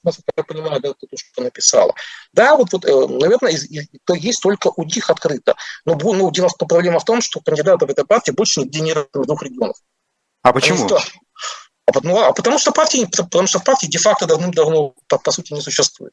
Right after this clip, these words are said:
Speaker 1: То есть, ну, вот
Speaker 2: Нет,
Speaker 1: это
Speaker 2: подождите,
Speaker 1: говорит о
Speaker 2: это партия виновата, она не выдвинула никого? Или это просто не зарегистрировали, или не допустили?
Speaker 1: Никого не выдвинула. У них был, у них был один кандидат в Владимире, но даже один кандидат, не список, а кандидат один по округу Кушпита, и ему отказали по подписи. Кандидатов нет. То есть,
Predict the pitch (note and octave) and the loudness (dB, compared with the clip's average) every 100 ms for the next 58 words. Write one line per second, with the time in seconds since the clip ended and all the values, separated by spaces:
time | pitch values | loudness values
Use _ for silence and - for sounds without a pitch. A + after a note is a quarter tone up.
0 | _ - - D3+ E3+ - A#2 A3 D3+ D#3+ | _ -20 -12 -4 -2 0 0 2 4 4
1 | D3 - A2 B2 E3 - A3 A3 - D3 | 2 0 0 2 0 2 0 0 -2 0
2 | C3+ C3 B2 A#2 A#2+ A#2+ C3 B2+ C#3 A2 | 2 4 4 4 2 2 0 0 -2 -4
3 | G#2+ G2+ G2 G2 - A2 G2 G#2 B2 D3 | -10 -8 -6 -6 0 0 2 0 2 0
4 | - D#3+ D3+ C#3+ C3+ C3+ C3 B2+ E3 C3+ | 2 0 2 0 2 0 -2 0 0 0
5 | G#2 G2+ G2+ F#2+ B2 B2+ B2+ D3+ F3+ B3 | -2 -4 -4 -2 -2 -2 -2 0 2 2
6 | E4 C#4 A#3+ B3 B3 G#3 F#3+ E3 C#4+ A3+ | 2 2 2 2 2 4 4 4 2 2
7 | B3+ G#3 D4 - G#3+ A3+ B3+ G#3 F#3+ G#3 | 0 0 -2 -2 -2 0 -2 -2 0 0
8 | D#3+ E3+ D#3+ E3+ A3+ G3 D#3 F#3+ F3+ F#3 | 2 0 2 2 2 -2 0 0 0 0
9 | F3+ G#3+ F#3 E3+ E3 D#3+ C3 C#3 C#3+ - | 0 0 -2 -4 -2 0 2 2 -4 -4
10 | - - - D3+ D#3 F3 G#3 C#3 D3+ D3 | -4 -4 -6 -6 -4 2 2 2 -2 -4
11 | - C3+ E3 C3 - D#3 - G#3 A3+ A#2+ | 2 4 4 0 -8 -4 -2 -4 -4 -2
12 | G2 - A#2+ C#3+ E3 - - C#3+ - - | -2 -2 -12 -6 -6 -4 -2 -2 -2 -4
13 | C#3 - - - - E3 F3 A#3+ A3 - | -4 -4 -6 -8 -6 -4 -2 0 0 -2
14 | F#3+ D3 - _ _ _ _ C3+ B2 - | 0 -2 -4 _ _ _ _ -4 0 -2